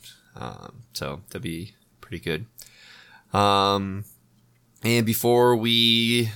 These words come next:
we finish off the developers of the games Nintendo, the publishers Nintendo,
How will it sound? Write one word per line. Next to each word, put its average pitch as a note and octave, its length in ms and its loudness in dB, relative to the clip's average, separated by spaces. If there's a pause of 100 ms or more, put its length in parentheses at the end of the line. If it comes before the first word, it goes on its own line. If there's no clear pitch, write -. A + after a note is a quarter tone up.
(140)
we A2 200 -2
finish B2 580 0
off A#2 580 4
the G#2+ 280 -4
developers G#2 560 -2
of G2+ 80 -6
the G#2+ 80 -4
games G2+ 240 -4
Nintendo, G2 520 -2
the F#2+ 60 -8
publishers G2+ 520 -4
Nintendo, G#2+ 680 0